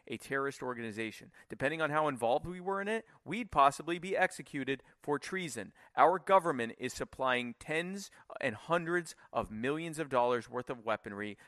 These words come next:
to the Saudi government and Al-Qaeda so that they can carry out a genocide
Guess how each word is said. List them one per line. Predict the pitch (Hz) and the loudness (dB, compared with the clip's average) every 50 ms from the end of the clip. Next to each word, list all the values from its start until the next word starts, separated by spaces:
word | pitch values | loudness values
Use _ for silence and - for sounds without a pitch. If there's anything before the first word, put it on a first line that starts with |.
| _ _ | _ _
to | - 104 | -12 -8
the | 82 101 95 | -6 -6 -8
Saudi | - - 113 113 120 135 151 147 | -4 2 4 4 4 4 0 -4
government | 120 123 113 110 95 110 107 107 107 104 104 - _ _ _ _ | -2 -2 -2 -2 -2 -6 -6 -6 -6 -8 -8 -14 _ _ _ _
and | 120 117 113 110 - - | -4 -2 -2 -2 -4 -2
Al-Qaeda | - 113 110 110 110 107 104 - - _ _ _ - - - 120 117 117 101 101 92 87 92 - _ _ _ _ _ | 2 4 6 6 6 4 2 -2 -6 _ _ _ -8 4 6 6 6 6 4 0 -2 -2 -4 -8 _ _ _ _ _
so | - - 120 | -4 -4 0
that | 95 110 107 104 | 2 2 2 2
they | - 113 107 | 0 -4 -6
can | - 110 107 101 | -6 -10 -16 -16
carry | - - 113 113 110 107 104 101 | -14 -8 -6 -4 -4 -2 -2 0
out | 101 98 98 95 - - _ _ _ - | 2 2 2 0 -4 -10 _ _ _ -8
a | 110 101 95 | -8 -8 -8
genocide | 92 - 127 120 120 120 110 - - - 101 95 87 78 87 95 - - | -8 -4 -2 -2 0 -2 -4 -4 -6 -6 -4 -2 -2 -2 -4 -6 -10 -14